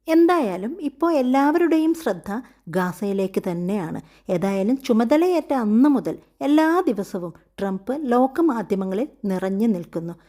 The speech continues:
അതിനിടയിൽ തന്നെ ട്രംപ് ഒരു വലിയ പ്രഖ്യാപനം നടത്തി. സൗദി അറേബ്യയിലേക്ക് പോകുന്നു. ഈ പ്രഖ്യാപനത്തിന് മുമ്പ് ട്രംപ് റഷ്യൻ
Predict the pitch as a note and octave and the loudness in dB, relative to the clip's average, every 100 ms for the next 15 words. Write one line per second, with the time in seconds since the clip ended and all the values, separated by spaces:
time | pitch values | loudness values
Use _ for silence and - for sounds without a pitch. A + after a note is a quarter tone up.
0 | _ - F#4+ G4+ G4 C#4 D4 D4+ D#4+ A3+ | _ -2 2 4 4 4 4 2 0 -4
1 | E3+ G3+ - _ - G3+ F#3+ F#3+ A3+ C4 | -4 -8 -10 _ -10 -6 -6 -4 -6 -6
2 | - - G3+ G3 G3 G#3+ A#3+ D4 - D#4 | -12 -4 -2 0 0 -2 0 -2 2 2
3 | D4+ D4 A3+ F3+ - F3 _ _ _ - | 4 4 2 -2 -10 -12 _ _ _ -4
4 | A3 A#3 C#4 D#4+ A3 F3+ E3+ F3 F3 F3+ | 0 2 4 4 4 0 -2 -2 -2 -4
5 | C4 - F3 E3 D#3+ D#3+ - _ - D#4+ | -6 -6 -6 -6 -8 -12 -18 _ 0 2
6 | F4+ - E4 - C#4+ C#4+ D4 D4 D4 B3+ | 4 2 -2 0 2 4 2 2 4 4
7 | G#3+ A3 G#3 - _ _ - G3+ F#3+ F3+ | 4 2 0 -4 _ _ -12 -8 -6 -4
8 | A3+ D#4 - _ C#4 C#4 - F#4+ | -2 -2 -6 _ 2 2 2 -2